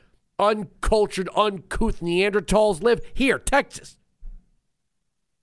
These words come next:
Not wanting to teach critical race theory has nothing to do. As a matter of fact, I want Juneteenth taught. I want everyone to know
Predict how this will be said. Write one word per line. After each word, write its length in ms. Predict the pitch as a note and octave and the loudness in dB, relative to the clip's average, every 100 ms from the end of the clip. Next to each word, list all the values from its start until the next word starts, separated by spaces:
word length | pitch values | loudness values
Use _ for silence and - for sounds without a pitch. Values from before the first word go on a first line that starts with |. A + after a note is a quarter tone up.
| _ _ _ _ _ - | _ _ _ _ _ -6
Not 360 | E3+ D#4 E4 | 2 2 2
wanting 300 | B3+ C4+ C4 | 0 2 2
to 60 | A3+ | -2
teach 300 | F#3+ A#3 - | -4 -6 -4
critical 420 | - A#3 A#3 G3 | -2 -2 0 -2
race 340 | E3+ A3+ A#3 - | 0 -2 -2 -8
theory 420 | C#3+ F#2 C#2+ _ _ _ _ - | -8 -10 -14 _ _ _ _ 0
has 280 | A#3+ F3+ D#3 | 0 0 -2
nothing 560 | F#3+ C#4 C#4+ C4+ B3 | 2 2 2 -4 -4
to 100 | - | -4
do. 560 | E3+ - A#3+ B3 B2+ - - - _ _ - | -6 -2 0 0 -2 -8 -20 -20 _ _ -6
As 60 | |
a 20 | G#3 | 2
matter 200 | E4 D#4 | 2 2
of 80 | |
fact, 280 | D4+ D#4 D#4 - - | 2 2 0 -8 2
I 160 | D4+ | 2
want 400 | D#4+ D#4 E4 C#4 | 2 2 0 0
Juneteenth 680 | F#3+ G#3 E3+ - F3 C3 - | -4 -4 -4 -4 -6 -6 -6
taught. 360 | - D3+ D#2 - _ _ _ _ _ _ _ _ _ _ _ _ _ _ _ _ _ _ - | 0 0 -2 -16 _ _ _ _ _ _ _ _ _ _ _ _ _ _ _ _ _ _ 2
I 140 | B3+ E4+ | 4 6
want 260 | D#4+ D4+ - | 4 2 0
everyone 600 | B3+ D4+ E4 D4 D4 D4 | 0 0 0 0 -2 -2
to 120 | B3+ | -6
know 400 | A#3+ C4 A#3+ - | 0 0 0 -4